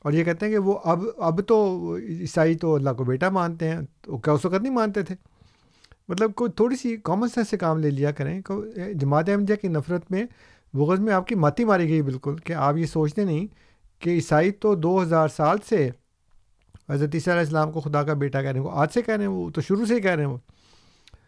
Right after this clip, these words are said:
تو یہ عجیب و غریب سی منطق ہے آپ کی کہ جی نہیں، تو اب تو وہ ہیں، اب تو وہ ایسے ہیں۔ اور یہودی تو نہیں نا شرک والے،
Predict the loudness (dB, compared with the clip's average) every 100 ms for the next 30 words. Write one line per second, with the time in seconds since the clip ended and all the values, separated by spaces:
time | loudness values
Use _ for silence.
0 | _ -10 0 2 2 2 0 2 2 2
1 | 0 0 -2 0 0 0 -2 -4 -4 -2
2 | 2 2 2 2 0 0 2 4 4 4
3 | 4 2 2 -2 -2 0 0 0 -2 -4
4 | -6 _ _ _ _ 0 2 4 4 4
5 | 2 4 2 2 0 0 0 -2 -4